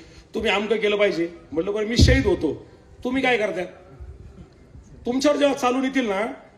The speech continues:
तुम्हाला कमलर गोतेला बोलायला, अभय शेळकेला बोलायला, बापूला बोलायला टाइम लागत, तो "तुझा खात्मा होईल," म्हणलं. आणि तुमच्या घरामध्ये, तुमच्या घरामध्ये माणसं सुद्धा नसतील प्रतिकार करणारे. आज आम्ही, आमचे दोन्ही कुटुंब आहे,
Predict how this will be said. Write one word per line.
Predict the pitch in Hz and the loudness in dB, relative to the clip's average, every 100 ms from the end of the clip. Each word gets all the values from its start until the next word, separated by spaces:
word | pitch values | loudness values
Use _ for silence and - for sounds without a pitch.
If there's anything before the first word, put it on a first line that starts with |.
| _ | _
तुम्हाला | 208 233 | -8 -6
कमलर | 220 226 233 | -6 -2 -2
गोतेला | 233 233 | 0 0
बोलायला, | 226 233 226 220 | 0 0 0 -2
अभय | 220 226 | -2 -2
शेळकेला | 208 180 208 | -4 -4 -4
बोलायला, | 220 220 | -4 -4
बापूला | 208 202 202 | -4 -4 -6
बोलायला | 208 208 202 | -6 -6 -6
टाइम | 202 190 | -4 -4
लागत, | 180 170 165 | -4 -4 -4
तो | 208 202 | -2 -4
"तुझा | 208 214 - | -4 -8 -10
खात्मा | 131 160 | -12 -10
होईल," | 151 123 | -10 -10
म्हणलं. | 98 95 - - - - - - - - | -14 -20 -20 -20 -20 -20 -20 -20 -18 -6
आणि | 202 | -4
तुमच्या | 240 262 254 277 | -2 -2 0 2
घरामध्ये, | 214 262 269 254 160 - - - - | 2 2 2 2 2 -2 -18 -20 -16
तुमच्या | 214 220 262 | -12 -6 -4
घरामध्ये | 220 233 247 247 | 0 0 0 -2
माणसं | 226 247 254 | -4 -4 -6
सुद्धा | 269 196 240 | -10 -2 0
नसतील | 247 269 | 0 -4
प्रतिकार | 202 233 240 226 214 | -6 -8 -4 -4 -2
करणारे. | 226 208 175 113 - - - - 202 | -4 -4 -6 -6 -12 -20 -20 -10 -2
आज | 226 233 | 0 2
आम्ही, | 240 247 254 | 2 0 -2
आमचे | - 214 233 | -4 0 2
दोन्ही | 233 247 | 2 0
कुटुंब | 240 247 240 | 0 -2 0
आहे, | 226 | 2